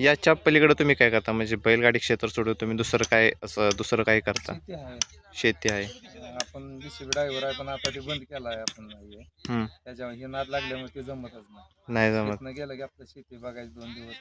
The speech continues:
Speaker 2: पुन्हा इकडे यायचं एक दिवस.
Speaker 1: म्हणजे याला जोडधंदा काहीतरी पाहिजे, याच्यावर
Speaker 2: नाही,
Speaker 1: निर्भर राहून
Speaker 2: नाही, याच्यावर
Speaker 1: चालणार नाही.
Speaker 2: चालत नाही काहीच.
Speaker 1: याच्यावर
Speaker 2: याच्यावर
Speaker 1: निर्भर राहून
Speaker 2: काही येणं नाही.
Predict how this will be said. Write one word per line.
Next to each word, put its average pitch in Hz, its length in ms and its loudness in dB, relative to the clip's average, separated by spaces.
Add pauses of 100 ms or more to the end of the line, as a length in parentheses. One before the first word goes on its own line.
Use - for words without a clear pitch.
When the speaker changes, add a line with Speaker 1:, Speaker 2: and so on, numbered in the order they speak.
Speaker 2:
पुन्हा 117 180 -14
इकडे 110 340 -20
यायचं 107 180 -20
एक 107 140 -20
दिवस. - 280 -20 (120)
Speaker 1:
म्हणजे 110 320 6
याला 123 280 6
जोडधंदा 131 480 6
काहीतरी 120 280 4
पाहिजे, 107 300 8
याच्यावर 123 300 8
Speaker 2:
नाही, 127 100 4
Speaker 1:
निर्भर 120 280 8
राहून 117 140 6
Speaker 2:
नाही, 147 140 4
याच्यावर 120 140 6
Speaker 1:
चालणार 104 280 2
नाही. 92 40 -12
Speaker 2:
चालत - 160 -14
नाही 107 160 -14
काहीच. - 240 -20
Speaker 1:
याच्यावर - 220 -4
Speaker 2:
याच्यावर 117 260 4
Speaker 1:
निर्भर 120 320 8
राहून 120 160 6
Speaker 2:
काही 147 160 -6
येणं 139 240 -8
नाही. 120 180 -10